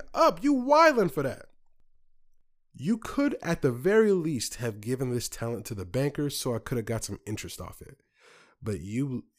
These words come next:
you lazy child of God." It, it, that doesn't actually say that in the Bible. But anyway, "You lazy man."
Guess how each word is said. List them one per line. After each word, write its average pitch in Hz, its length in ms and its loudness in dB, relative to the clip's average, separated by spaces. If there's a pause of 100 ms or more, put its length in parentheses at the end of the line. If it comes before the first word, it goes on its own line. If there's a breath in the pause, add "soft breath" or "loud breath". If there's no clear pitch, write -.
(100)
you 143 160 -8
lazy 151 840 -6 (1080)
child 127 600 -6 (140)
of 101 220 -12
God." - 480 -12 (760)
It, 131 240 -4
it, 120 160 -4
that 123 160 -2
doesn't 113 240 -2
actually 98 200 -8
say 92 180 -8
that 85 120 -14
in 80 80 -20
the 80 160 -20
Bible. - 300 -18
But 104 160 -8
anyway, 104 320 -4 (1040 soft breath)
"You 120 260 -4
lazy 117 680 -4
man." 95 440 -12